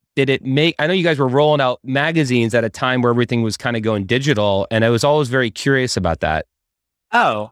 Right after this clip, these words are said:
Speaker 2: no, that's, like, a brand piece. The job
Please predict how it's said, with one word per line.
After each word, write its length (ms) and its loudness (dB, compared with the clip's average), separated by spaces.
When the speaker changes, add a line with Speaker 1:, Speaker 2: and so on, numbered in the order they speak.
Speaker 2:
no, 240 2
that's, 200 -2
like, 120 2
a 40 -2
brand 480 0
piece. 220 -6
The 60 -6
job 560 0